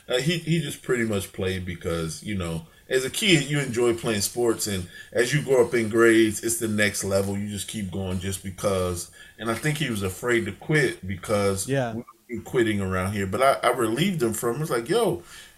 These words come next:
Speaker 1: you don't wanna do this. You don't have to do this. Like, I want you to be
Speaker 2: That's
Speaker 1: happy
Speaker 2: good.
Speaker 1: with what you wanna do." So pay attention to what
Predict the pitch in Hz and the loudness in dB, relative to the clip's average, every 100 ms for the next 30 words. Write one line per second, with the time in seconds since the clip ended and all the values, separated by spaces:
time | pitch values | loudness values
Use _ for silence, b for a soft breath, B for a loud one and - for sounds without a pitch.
0 | - 202 359 247 135 - 359 - - 403 | -6 0 2 2 2 6 6 6 0 -2
1 | 403 277 - 104 101 254 - 165 - 131 | -2 -4 -6 -4 -4 0 0 0 -2 -2
2 | - 160 285 - 151 127 117 101 123 143 | 0 -2 0 -2 -4 -4 -2 0 4 2
3 | 120 113 107 117 117 113 117 110 104 95 | 2 -8 -12 -10 -8 -6 -4 -4 -2 -4
4 | 92 127 95 - B B - 120 - - | -4 -4 -4 -6 B B -2 -2 -2 2
5 | 165 170 170 - 175 165 - 127 113 - | 8 8 8 2 0 2 2 0 -2 -6
6 | B B B B B - _ - 135 123 | B B B B B -20 _ 0 0 -2
7 | 117 110 92 92 104 120 | -2 -2 -4 -2 0 -2